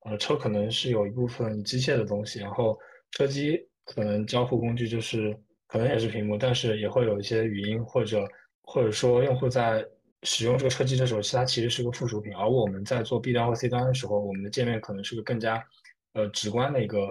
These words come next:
或者说在主流程中的一个东西，对吧？比如你开车，你是开车嘛，然后车机只是说辅助你开车。那我们做一个 B 端或者做个 C 端的东西的时候，其实你，你的这个 user story，这个用户旅程，可能就是它完成的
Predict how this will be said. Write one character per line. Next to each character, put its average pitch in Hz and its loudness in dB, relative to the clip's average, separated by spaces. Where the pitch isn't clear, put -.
或 - -2
者 107 0
说 113 -4
在 110 0
主 101 -4
流 104 -2
程 113 -4
中 101 -2
的 101 -2
一 - -6
个 101 -8
东 104 -2
西， 110 -6
对 98 -6
吧？ 95 -14
比 98 -10
如 104 -6
你 104 -6
开 - 0
车， 131 0
你 117 2
是 101 -6
开 117 -2
车 120 -2
嘛， 113 -2
然 98 -6
后 101 -8
车 120 -6
机 123 0
只 107 -6
是 101 -8
说 113 -4
辅 113 -14
助 107 -6
你 107 -4
开 95 -10
车。 - -14
那 127 2
我 110 4
们 104 0
做 113 0
一 - 0
个 110 0
B 123 0
端 107 0
或 113 -2
者 107 -4
做 110 -2
个 104 -2
C 120 -4
端 120 0
的 123 2
东 110 -2
西 120 -4
的 104 -8
时 - -8
候， 98 -4
其 - -12
实 117 -8
你， 110 -8
你 104 -4
的 98 -6
这 120 -6
个 117 -2
user 120 2
story， 117 0
这 104 -6
个 117 -2
用 117 -2
户 117 -2
旅 104 -4
程， 104 -6
可 107 -4
能 101 -4
就 110 -4
是 113 -2
它 117 2
完 107 0
成 110 -6
的 104 -4